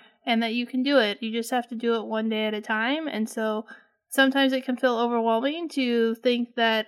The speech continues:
my life is gonna be like this for the next six weeks, but each day changes,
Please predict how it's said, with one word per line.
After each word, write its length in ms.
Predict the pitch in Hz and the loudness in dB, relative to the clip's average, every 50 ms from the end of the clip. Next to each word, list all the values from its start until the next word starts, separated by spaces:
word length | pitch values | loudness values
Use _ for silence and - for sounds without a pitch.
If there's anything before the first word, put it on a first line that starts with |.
| _ _ - | _ _ -4
my 320 | 233 226 226 226 220 220 | -2 -2 0 0 0 0
life 240 | 214 214 214 220 - | 0 0 -2 -2 -4
is 140 | - 240 - | -8 -18 -14
gonna 160 | _ 247 247 | _ -6 -4
be 120 | 240 240 233 | 0 0 2
like 240 | 226 226 226 220 - | 2 0 0 0 -2
this 220 | 262 240 233 - | -4 -4 -4 -6
for 160 | - 233 233 | -8 -8 -4
the 100 | 233 233 | -2 0
next 400 | 226 233 226 220 - - - - _ _ _ _ _ _ | 0 0 -2 -4 -8 -14 -16 -16 _ _ _ _ _ _
six 300 | - - 269 262 262 - | -2 -2 -2 -2 -2 -4
weeks, 360 | 285 294 320 330 302 - - | -2 -2 -2 -2 -4 -6 -16
but 320 | _ _ 240 233 226 - - _ _ _ _ _ | _ _ 2 2 2 2 -4 _ _ _ _ _
each 280 | 285 285 277 - - - | 2 2 2 0 -4 0
day 400 | 247 240 240 240 233 233 240 233 | 2 4 6 6 4 4 2 0
changes, 800 | - - 240 226 220 226 247 - 226 220 220 220 226 226 220 | -4 -4 -4 -2 -2 -2 -2 -2 0 0 2 0 0 -2 -6